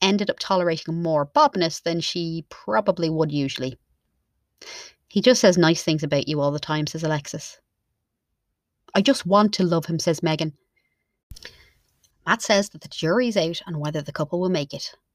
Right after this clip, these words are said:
That's rather optimistic. It seems obvious where Began are headed, and I'm afraid it's divorce junction.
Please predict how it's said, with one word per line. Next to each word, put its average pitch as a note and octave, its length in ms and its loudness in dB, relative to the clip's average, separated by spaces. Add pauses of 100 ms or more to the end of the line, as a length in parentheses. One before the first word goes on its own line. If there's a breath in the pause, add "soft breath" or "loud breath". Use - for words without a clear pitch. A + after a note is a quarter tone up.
(420)
That's A3+ 180 0
rather E3 260 2
optimistic. - 580 -10 (300)
It - 120 -18
seems F#3+ 220 2
obvious D#3+ 420 0
where C#3 140 -2
Began C#3+ 340 0
are C#3+ 80 -4
headed, C#3+ 340 -4 (160)
and D3+ 100 -2
I'm D3+ 100 -2
afraid D#3 320 0
it's D3 200 -6
divorce C#3+ 380 -2
junction. C#3 360 -6